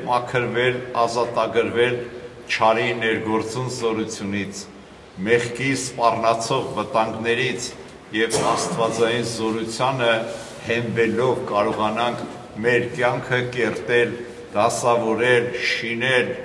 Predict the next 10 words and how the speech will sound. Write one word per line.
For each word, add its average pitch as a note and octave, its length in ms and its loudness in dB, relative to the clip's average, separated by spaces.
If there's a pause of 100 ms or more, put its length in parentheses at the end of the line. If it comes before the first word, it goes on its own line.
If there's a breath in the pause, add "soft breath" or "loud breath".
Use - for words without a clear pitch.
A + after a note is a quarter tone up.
(500)
Քրիստոս A#2+ 720 -4
Հիսուսի A#2+ 600 -4 (460)
վեմի A2+ 380 0
վրա։ G#2+ 320 2 (460)
Սա - 320 2 (160)
էական A#2 580 2
մի A2 200 -2
բան A2 280 0
է։ E2+ 120 -2 (340)
Այսինքն, C3 640 2